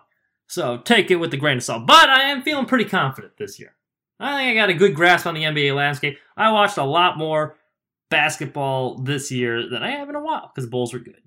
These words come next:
And it was fun. And the Lakers de-, debacle, I mean, come on, that's the, that's the gift that kept on giving out here in L A.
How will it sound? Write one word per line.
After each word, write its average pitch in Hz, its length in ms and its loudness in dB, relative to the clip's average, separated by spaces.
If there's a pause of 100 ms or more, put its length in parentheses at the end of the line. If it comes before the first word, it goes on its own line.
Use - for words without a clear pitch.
And 262 100 -10
it 294 40 -6
was 277 160 -10
fun. 269 340 -6
And 226 160 2
the 185 60 4
Lakers 165 380 0
de-, 147 80 -6
debacle, 147 500 0
I 131 120 -4
mean, 110 140 -8
come - 220 -18
on, 123 60 -20
that's - 180 -20
the, - 140 -20
that's 87 200 -16
the - 60 -20
gift - 220 -20
that - 100 -20
kept - 220 -20
on - 160 -20
giving - 320 -18 (560)
out - 180 -18
here 92 180 -14
in 52 60 -20
L - 260 -20
A. - 160 -20